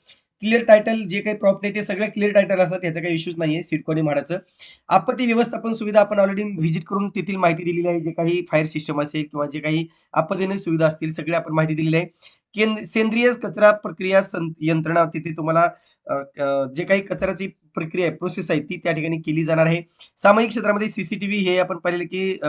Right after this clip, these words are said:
कॉमन प्ले-, प्लेसमध्ये सीसीटीव्ही दिली जाणार आहे. त्याच्यानंतर सामुदायिक जीवनशैली असणार आहे, त्या ठिकाणी जे काही कॉमन आपण फॅसिलिटीज म्हणतो, त्या, त्या, त्या ठिकाणी देण्यात आलेल्या आहेत. मनोरंजन क्षेत्रे, लॉनसह गार्डन म्हणा, बगीचे म्हणा, बाकीचं क्लब हाऊस म्हणा, त्या ठिकाणी आपण दिलेली आहेत, माहिती पाहिलेली आहे.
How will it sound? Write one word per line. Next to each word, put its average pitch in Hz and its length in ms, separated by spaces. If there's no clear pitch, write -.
कॉमन 170 280
प्ले-, 170 320
प्लेसमध्ये 165 460
सीसीटीव्ही 160 540
दिली 151 380
जाणार 135 420
आहे. 156 280
त्याच्यानंतर 226 540
सामुदायिक 214 440
जीवनशैली 220 460
असणार 214 280
आहे, 214 100
त्या 208 120
ठिकाणी 202 280
जे 190 120
काही 196 140
कॉमन 185 480
आपण 170 340
फॅसिलिटीज 165 300
म्हणतो, 165 220
त्या, 160 100
त्या, 160 160
त्या 160 180
ठिकाणी 165 260
देण्यात 160 240
आलेल्या 165 240
आहेत. 180 120
मनोरंजन 220 420
क्षेत्रे, 214 360
लॉनसह 202 480
गार्डन 170 300
म्हणा, 170 180
बगीचे 160 340
म्हणा, 156 280
बाकीचं 151 440
क्लब 156 180
हाऊस 156 180
म्हणा, 151 140
त्या 151 140
ठिकाणी 147 200
आपण 143 200
दिलेली 143 220
आहेत, 151 160
माहिती 139 280
पाहिलेली 139 300
आहे. 156 120